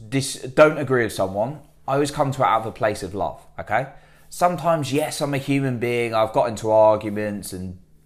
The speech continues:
uh, disputes and stuff. Even this year, it, it's happened, you know, we're all human. I always like to try and approach it as much as possible with love. And I know emotions can get high and heated sometimes.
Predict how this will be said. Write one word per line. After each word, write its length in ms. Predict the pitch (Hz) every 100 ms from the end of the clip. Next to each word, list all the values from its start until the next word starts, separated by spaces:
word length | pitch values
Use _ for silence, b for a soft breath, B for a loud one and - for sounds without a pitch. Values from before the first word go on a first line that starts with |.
| - B B B B
uh, 200 | - 95
disputes 680 | 92 101 - - 180 165 165
and 120 | 147
stuff. 460 | 139 151 143 147 135
Even 300 | 139 127 120
this 200 | 113 -
year, 320 | 139 120 107
it, 120 | 104
it's 240 | 107 107 -
happened, 360 | 156 - 95
you 100 | 95
know, 140 | 98 107
we're 120 | 113
all 80 | 110
human. 520 | - 139 104 80 - - - - - - b b b b b b b - - _ - _ - -
I 140 | 165
always 200 | 190 185
like 180 | 165 -
to 100 | 135 - -
try 360 | - - 147
and 100 | 147
approach 420 | 131 - 123 117 123
it 60 |
as 80 | 110
much 260 | 131 127 -
as 80 |
possible 480 | - - - - 107
with 160 | 98 95
love. 240 | 95 92
And 100 | 107
I 80 | 104
know 300 | 127 135 127
emotions 500 | 120 117 117 107 104
can 140 | 101
get 160 | 101 101
high 360 | - 120 110 107
and 180 | 101
heated 320 | 95 98 73 87
sometimes. 640 | 85 85 - 71 85 -